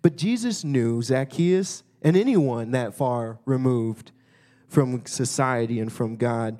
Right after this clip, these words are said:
would need forgiveness. And he, yes, Jesus, was the way. He is the way.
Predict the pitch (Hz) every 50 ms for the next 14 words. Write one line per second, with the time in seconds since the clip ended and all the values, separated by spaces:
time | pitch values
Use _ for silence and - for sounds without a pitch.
0 | - - - 165 165 165 170 175 170 - 160 143 143 170 185 185 147 117 - -
1 | - - - - _ _ _ - - 143 139 139 - - - 214 208 160 120 113
2 | 113 135 135 143 - - - 135 120 139 175 190 170 143 127 - - - - -
3 | - _ _ _ _ _ - - 131 135 131 120 - - 131 123 117 120 113 110
4 | 110 - - _ _ _ _ _ _ _ _ - 170 190 175 175 208 269 208 143
5 | - 123 117 117 107 101 104 110 117